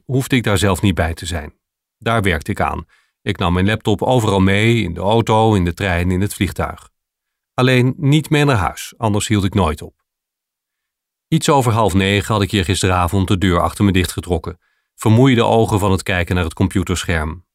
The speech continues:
Daas van de kolommen premies, kosten, uitkeringen en prognoses. Mijn compagnon Gijs en ik hadden het hele weekend gewerkt en zondagavond laat gegeten.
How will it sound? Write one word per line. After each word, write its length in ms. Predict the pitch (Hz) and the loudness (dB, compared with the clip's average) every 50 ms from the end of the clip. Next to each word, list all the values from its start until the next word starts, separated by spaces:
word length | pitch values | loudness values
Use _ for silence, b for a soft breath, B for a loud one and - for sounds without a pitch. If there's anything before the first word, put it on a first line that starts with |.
| _ _ | _ _
Daas 460 | _ 101 98 98 101 107 107 - - - | _ -6 -2 0 0 0 0 -2 -4 -4
van 140 | - 98 | -2 0
de 80 | 90 90 | 0 0
kolommen 560 | - _ - 104 101 101 110 110 104 95 92 | -2 _ -2 0 2 2 2 2 2 0 0
premies, 640 | - 104 104 110 107 107 101 104 104 95 - - - _ | -2 -2 0 2 2 2 2 2 2 0 -2 -6 -12 _
kosten, 500 | - 117 104 - - - - 104 101 101 | -2 0 0 0 -4 -6 -2 -2 -2 0
uitkeringen 720 | 95 98 104 101 - - - 98 92 92 95 95 95 95 95 | 0 0 -2 -2 -4 -2 0 0 2 2 0 2 0 0 0
en 100 | 95 95 | -2 -4
prognoses. 760 | - 104 95 104 101 90 82 80 - - 85 - - _ _ _ _ _ _ _ _ _ _ _ _ _ _ _ _ _ _ _ _ - | -6 -6 -2 0 0 0 0 -2 -4 -8 -14 -20 -20 _ _ _ _ _ _ _ _ _ _ _ _ _ _ _ _ _ _ _ _ -4
Mijn 220 | - 127 127 123 | -2 0 0 2
compagnon 540 | - 165 151 131 127 110 110 120 147 165 131 | 2 2 2 4 4 4 4 4 4 4 2
Gijs 440 | - 104 92 92 113 143 - - - | 0 -2 -2 0 0 -2 -2 -2 -2
en 140 | 90 82 90 | 0 0 0
ik 140 | 113 113 - | -2 -2 0
hadden 260 | 107 104 95 98 95 | 0 0 2 2 2
het 120 | 90 - | 2 2
hele 220 | 101 101 101 98 90 | 0 0 2 2 0
weekend 300 | 92 90 - 95 - - | 0 0 -2 -2 -2 -2
gewerkt 480 | - 135 110 90 90 104 113 - - | -2 0 0 0 0 0 -2 -2 -2
en 140 | 123 113 104 | 0 0 2
zondagavond 640 | 104 117 117 104 98 - 131 117 104 95 113 113 101 | 2 4 2 2 2 0 0 0 0 0 -2 -2 0
laat 240 | 104 90 87 85 - | 0 0 0 -2 -4
gegeten. 520 | - 117 - 120 95 82 80 - 80 | -8 -6 -2 -2 -2 -2 -4 -8 -12